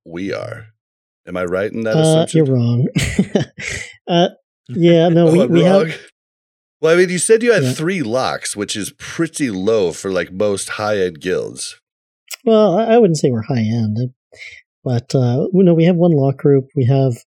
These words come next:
Speaker 2: uh, another caster group, which is, like, mages and, uh, Shadow Priest, and we have our tank in there. And then we have a hunter group as well, and then healer group, and then one melee group.
Speaker 1: I mean, that's what we're running, and I feel that's,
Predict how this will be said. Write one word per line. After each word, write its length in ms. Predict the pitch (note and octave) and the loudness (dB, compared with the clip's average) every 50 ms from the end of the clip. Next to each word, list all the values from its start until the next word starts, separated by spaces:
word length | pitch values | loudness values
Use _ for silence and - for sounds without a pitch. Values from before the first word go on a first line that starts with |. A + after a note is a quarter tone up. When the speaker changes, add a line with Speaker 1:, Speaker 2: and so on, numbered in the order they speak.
| _ _ _ - | _ _ _ -4
Speaker 2:
uh, 280 | D#3+ C#3 C3 B2 C3+ - | -2 -2 0 -2 -2 -2
another 320 | C#3 B2+ C3 C3+ C#3 C#3+ | 0 0 2 2 2 0
caster 420 | C3 - - C3 B2+ A#2+ - - C#3 | 0 0 -2 -2 -2 -2 -2 -4 -4
group, 240 | B2 C3 C3 B2 B2+ | -2 -2 -4 -4 -6
which 160 | - B2+ - | -8 -8 -6
is, 140 | C3+ A#2 A2 | -6 -6 -4
like, 220 | A#2 A2 G#2+ G2+ - - _ _ _ _ _ _ _ _ _ _ _ _ _ _ - | -4 -4 -6 -8 -10 -18 _ _ _ _ _ _ _ _ _ _ _ _ _ _ -8
mages 720 | B2+ B2 B2 B2 A#2 B2 B2 A#2+ A#2+ A#2+ B2 A#2+ A2+ - | -4 -2 -2 -2 0 0 0 0 0 0 -2 -4 -4 -6
and, 720 | - - B2 A2+ A2 A2 A2 G#2+ G#2+ G#2 G2+ G#2 A2+ - - D#3 | -6 -4 -4 -2 -2 -2 -4 -4 -6 -6 -8 -10 -10 -10 -8 -8
uh, 240 | B2 A2 G#2+ G#2+ G#2+ | -6 -6 -6 -6 -6
Shadow 320 | - - C3 A#2+ A#2 A#2 A2+ | -4 -4 -4 -4 -6 -6 -8
Priest, 520 | - C3 A#2+ A#2 A2+ A2+ - - - - | -6 -6 -4 -4 -4 -4 -6 -8 -8 -6
and 200 | D#3+ B2+ A#2+ A#2 | -4 -4 -4 -2
we 80 | A#2 A#2 | -2 -4
have 120 | A#2 A2 | -4 -4
our 80 | A2+ A2+ - | -6 -8 -6
tank 300 | - A#2 A2 A2 - B2 | -6 -6 -6 -6 -6 -6
in 120 | A2+ A2+ | -6 -6
there. 340 | A2+ A2 A2 A2+ A2+ A2+ _ _ _ _ _ _ _ _ _ _ - | -6 -6 -6 -6 -6 -8 _ _ _ _ _ _ _ _ _ _ -8
And 60 | C3+ | -4
then 40 | C3+ | -2
we 60 | C#3 | 0
have 120 | C3+ B2+ A#2 | 0 0 -2
a 40 | A2+ | -4
hunter 280 | - C#3+ C3 C#3+ C3+ | -4 -2 -2 -2 -2
group 180 | A#2+ B2+ B2+ B2+ B2+ | 0 -2 -2 -2 -4
as 120 | A2 A2 | -6 -4
well, 400 | G#2+ A2+ A2+ A#2+ B2+ C3+ D3 F3 G3+ | -4 -4 -4 -2 -2 -2 -4 -4 -2
and 100 | D3 C3 | -2 -2
then 240 | A#2+ A2+ A2+ B2 F#3 | -2 -2 -4 -6 -6
healer 300 | - - - D3+ C#3+ D3 | -8 -6 -4 -2 -2 -2
group, 360 | C3+ - D3+ C#3+ C#3+ C3+ C3 - | -2 -2 -2 0 0 -2 -2 -6
and 120 | B2+ A#2+ | -8 -6
then 280 | A#2 A#2 A2+ A#2 A#2+ A#2 | -4 -4 -4 -4 -4 -4
one 180 | A2+ B2 C3 B2+ | -4 -4 -2 -2
melee 280 | B2 B2+ C3+ C#3 B2 G#2+ | -2 -4 -4 -4 -6 -6
group. 240 | G#2 G#2 G#2 G#2+ _ _ _ _ _ _ _ _ _ _ - | -8 -10 -10 -12 _ _ _ _ _ _ _ _ _ _ -8
Speaker 1:
I 20 | G#2 | -6
mean, 140 | G#2 G2 | -6 -2
that's 240 | E2+ G#2+ A2+ - - | 0 0 0 0 0
what 140 | B2+ G#2 D#2+ | -2 -2 0
we're 160 | F2+ G#2 G2+ | 0 -2 -2
running, 320 | E2+ E2 D#2+ D2+ D#2 D2+ D#2+ | 0 -2 -2 -2 -4 -4 -4
and 100 | D#2+ D#2+ | -4 -4
I 60 | D#2 | -4
feel 200 | - - F#2+ E2+ | -4 -4 -4 -4
that's, 220 | D#2 E2+ - - | -4 -4 -6 -8